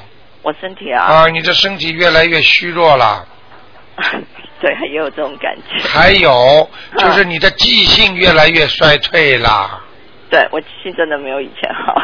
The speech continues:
Speaker 2: 嗯，不是没有以前呐，放的什么东西，一会儿一转眼就忘记了。
Speaker 1: 对啊，现在都要用纸条写下来。
Speaker 2: <laughs> 啊，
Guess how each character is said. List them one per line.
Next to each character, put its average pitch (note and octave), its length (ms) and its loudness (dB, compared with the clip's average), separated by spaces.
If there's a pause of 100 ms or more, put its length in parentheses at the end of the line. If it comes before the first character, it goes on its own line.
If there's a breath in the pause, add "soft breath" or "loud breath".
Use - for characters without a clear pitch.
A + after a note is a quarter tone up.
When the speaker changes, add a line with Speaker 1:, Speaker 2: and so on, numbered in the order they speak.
(120)
Speaker 2:
嗯， A#2+ 360 -8
不 D3 100 -8
是 D3 120 -2
没 C#3+ 180 -4
有 D3 100 -4
以 A#2 140 -10
前 B2 340 -4
呐， A2+ 260 -4 (280 loud breath)
放 F3+ 200 2
的 D#3+ 80 -4
什 D3+ 140 -2
么 D#3 80 -8
东 E3+ 180 -8
西， E3+ 140 -2
一 F#3+ 100 -2
会 D3+ 140 0
儿 C#3 80 2
一 E3 120 -6
转 D#3 240 0
眼 C#3+ 140 0
就 A#2+ 100 -8
忘 A#2 120 -10 (260)
记 - 240 -6
了。 - 880 -8 (100)
Speaker 1:
对 - 120 -6
啊， A#3+ 100 2 (100)
现 D#4 120 -4
在 D4 160 4
都 D4 120 4
要 D#4 120 8
用 C#4 360 2
纸 G3+ 100 -8
条 G4 140 2 (120)
写 G3 200 -2
下 - 200 4
来。 E3 180 4
Speaker 2:
<laughs> - 80 4
啊， E3+ 60 4